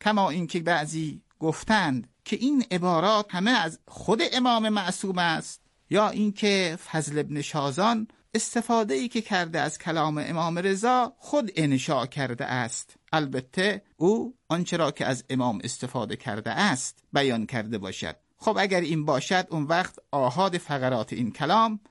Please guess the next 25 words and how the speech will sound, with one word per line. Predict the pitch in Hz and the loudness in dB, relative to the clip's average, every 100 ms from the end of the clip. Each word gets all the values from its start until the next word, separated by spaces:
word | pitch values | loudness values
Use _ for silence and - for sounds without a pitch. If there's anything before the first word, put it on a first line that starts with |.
| _ - | _ -6
از | 131 123 | -4 -4
حجیت | 120 - 117 123 180 | -8 -8 -4 -2 -2
ساقط | - 110 107 208 208 | -2 -2 0 -2 -2
می | 123 | -4
شود. | - 92 - _ _ - | -4 -8 -12 _ _ 0
این | 277 285 - | 2 2 0
احتمال | 226 - 226 214 208 202 196 - _ | -6 -4 0 4 4 4 0 -10 _
درست | 127 127 139 - 147 | 0 2 2 0 -2
نیست. | 208 135 - - - _ _ | 0 0 -4 -12 -20 _ _
فلذا | - 185 185 185 214 202 | -2 0 0 2 2 2
مرحوم | 180 175 185 196 | 2 2 2 2
صدوق | 185 - 170 175 208 - _ _ 160 | 0 -4 -2 2 4 2 _ _ -6
می | 165 | -2
گوید: | 165 156 175 156 - _ - | 0 2 2 0 -6 _ 0
«قال | 180 185 160 | 4 4 2
حدثنا | - 165 156 202 202 160 143 | -2 -4 0 0 0 0 2
علی | 135 151 139 165 202 | 2 -2 0 2 2
بن | 160 104 85 _ _ 95 | 0 -2 -2 _ _ -4
محمد | 107 - 156 147 151 | -2 0 0 0 0
بن | 180 175 170 139 | 0 -2 -2 -2
قتیبة | 143 208 196 160 151 | -2 2 2 2 -2
النیسابوری | 147 147 143 135 165 147 131 139 131 220 247 262 - _ - | -2 -2 -2 -2 0 0 0 -2 0 0 0 -4 -10 _ 2
قال | 165 196 240 247 - _ - | 4 4 2 -2 -12 _ 0
قلت | 220 233 - | 2 2 2
للفضل»، | 202 160 - - 185 175 104 | 2 2 -2 0 0 0 -4